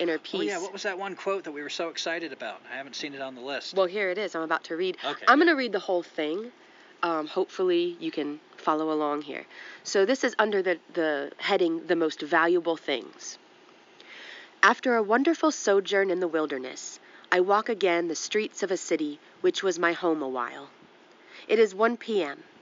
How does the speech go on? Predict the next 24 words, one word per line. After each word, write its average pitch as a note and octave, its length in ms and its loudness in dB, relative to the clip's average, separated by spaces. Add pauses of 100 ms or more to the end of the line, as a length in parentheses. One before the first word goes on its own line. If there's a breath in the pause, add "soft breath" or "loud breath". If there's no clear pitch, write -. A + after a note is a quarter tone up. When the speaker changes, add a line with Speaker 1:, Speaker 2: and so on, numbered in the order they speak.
(720 loud breath)
Speaker 1:
Hundreds C4+ 400 4
of G#3 80 2
neatly G#3+ 320 0
dressed F#3 340 2
human F#3+ 320 2
beings D3+ 460 -2
with - 160 -12
pale F#3+ 560 2
or C#3+ 100 -2
painted F#3+ 480 0
faces E3 560 0 (340 loud breath)
are E3+ 120 2
hurrying D#3 640 2
in E3 140 0
rather F3+ 240 4
orderly G3 480 2
lines D#3+ 560 0
to A#3 160 0
and G#3+ 120 2
from F#3+ 240 0
their D#3 120 -2
places D#3+ 420 -6
of D3 80 -4
employment. C#3+ 540 -4